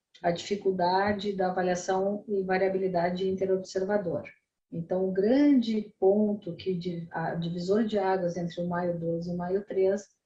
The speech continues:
na maioria das vezes, é a questão erosões e úlceras.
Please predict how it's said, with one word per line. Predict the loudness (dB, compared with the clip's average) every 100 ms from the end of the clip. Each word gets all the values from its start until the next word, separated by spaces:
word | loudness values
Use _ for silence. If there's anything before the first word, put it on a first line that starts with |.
| _ -4
na | -2
maioria | 2 2 2
das | 0 -2
vezes, | -2 -2
é | 0
a | -2
questão | -2 -4 0 0 0 -6 _ _ _
erosões | 2 4 2 2 2 2 0 -6 -14 -20 _ -4
e | -4 -4 -4
úlceras. | -4 -6 -12 -16 -20 -20 -20